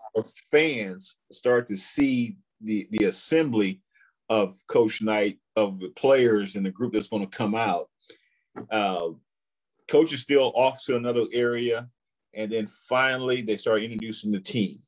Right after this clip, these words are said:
the different teams, and they start going on the floor, individ-,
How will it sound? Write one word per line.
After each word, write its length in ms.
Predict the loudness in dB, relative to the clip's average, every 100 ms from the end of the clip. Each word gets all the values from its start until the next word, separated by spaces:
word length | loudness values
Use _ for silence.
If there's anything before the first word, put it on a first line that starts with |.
| _ _ _ _
the 100 | -6
different 360 | 0 0 0 -2
teams, 400 | 0 -2 -4 -10
and 160 | -4
they 100 | -2
start 300 | 2 2 2 0
going 180 | -4
on 100 | -4
the 60 | -6
floor, 360 | -6 -2 0 0
individ-, 480 | 0 0 -2 -2